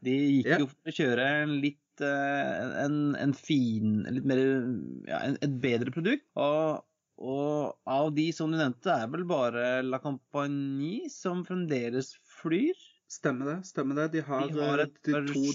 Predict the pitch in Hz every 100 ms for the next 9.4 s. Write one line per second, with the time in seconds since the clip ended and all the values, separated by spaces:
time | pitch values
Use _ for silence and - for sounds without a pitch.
0 | - - 135 135 143 143 - _ - 135
1 | 143 131 147 185 _ _ _ _ _ -
2 | - 143 151 160 175 180 190 - - -
3 | 156 - 127 127 - - 147 143 143 135
4 | 120 117 123 123 147 123 120 123 127 123
5 | 127 127 120 120 113 120 127 127 120 120
6 | 113 - - 123 120 120 120 117 160 240
7 | - 175 156 147 127 123 127 143 127 180
8 | 180 120 - 123 120 123 123 123 220 -
9 | 151 143 147